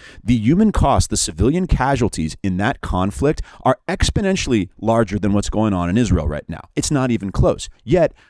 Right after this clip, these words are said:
very few people were leveling the genocide. You didn't see genocide hashtags floating all over the internet when applied to that situation. So once again, he's identifying how they only use the genocide paradigm and definition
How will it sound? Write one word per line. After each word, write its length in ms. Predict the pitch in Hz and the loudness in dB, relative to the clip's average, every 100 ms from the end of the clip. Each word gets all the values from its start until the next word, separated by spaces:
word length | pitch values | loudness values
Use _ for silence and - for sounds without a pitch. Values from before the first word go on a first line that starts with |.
| _ | _
very 280 | 82 107 190 | -2 4 4
few 180 | - 220 | 4 2
people 260 | - - | 2 2
were 140 | 127 110 | 2 2
leveling 440 | 104 127 147 147 - - | 2 2 2 0 -6 -4
the 160 | 120 120 | 0 2
genocide. 540 | 117 151 165 110 92 | 2 2 2 2 2
You 60 | 92 | 2
didn't 160 | 160 | 2
see 180 | - 185 | 0 -4
genocide 580 | 101 120 156 - 120 107 | 0 2 2 2 2 4
hashtags 600 | 123 151 - 92 90 - | 2 2 2 0 0 -2
floating 320 | 101 - 139 | 0 0 2
all 220 | 117 135 | 2 2
over 160 | 135 117 | 2 2
the 160 | 107 | 2
internet 340 | 135 151 90 - | 0 0 -2 -2
when 100 | 92 | 0
applied 340 | - 85 82 | 0 0 0
to 80 | - | 0
that 200 | 113 135 | 0 -2
situation. 580 | - - - 78 - - - - | -6 -6 -4 -2 -4 -8 -18 -20
So 180 | - 90 | -6 -2
once 160 | 85 85 | -2 -2
again, 300 | 117 147 110 | 0 0 -2
he's 200 | - 95 | -4 -2
identifying 680 | 85 80 110 175 - 101 98 | -2 0 0 0 -2 -2 -2
how 260 | 90 87 85 - - | -2 -2 -2 -8 -6
they 140 | 85 - | -6 0
only 280 | 110 160 | 0 0
use 200 | 165 175 | 0 0
the 80 | 143 | 0
genocide 520 | 117 131 147 113 101 | 0 0 0 0 0
paradigm 500 | - 127 127 90 90 87 | 2 2 2 2 0 -2
and 100 | 87 | -4
definition 580 | 90 101 139 170 104 | -2 -2 -2 0 -2